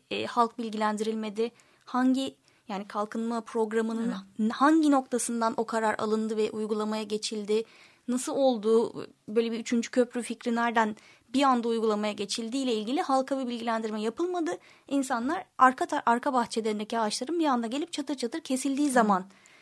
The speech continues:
Speaker 1: fark ettiler. Ya da evlerine gelen kamulaştırma kararıyla fark ettiler üçüncü köprünün inşaatının başlayacağını. Dolayısıyla hani, e, üçüncü köprünün ekosisteme vereceği zararların yanı sıra halkın katılımı konusunda bir kere daha böyle altını çizmek gerekiyor herhalde.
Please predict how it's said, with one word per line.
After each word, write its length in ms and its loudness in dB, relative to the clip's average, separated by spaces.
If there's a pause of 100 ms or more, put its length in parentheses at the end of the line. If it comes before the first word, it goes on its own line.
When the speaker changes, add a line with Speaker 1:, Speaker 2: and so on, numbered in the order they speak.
(120)
Speaker 1:
fark 300 -4
ettiler. 380 -4
Ya 160 2
da 40 2
evlerine 400 0
gelen 320 -2
kamulaştırma 680 2
kararıyla 440 2
fark 300 -2
ettiler 340 -6
üçüncü 320 -10
köprünün 280 -8
inşaatının 480 -8
başlayacağını. 640 -6 (580)
Dolayısıyla 760 0 (600)
hani, 260 -4
e, 280 -12
üçüncü 380 -10
köprünün 260 0
ekosisteme 540 -2
vereceği 380 2
zararların 480 0
yanı 200 0
sıra 440 -2
halkın 440 -2
katılımı 360 -4
konusunda 520 -6
bir 60 -6
kere 240 -4
daha 180 0
böyle 380 -2 (480)
altını 420 -2
çizmek 440 -4
gerekiyor 400 -6
herhalde. 500 -6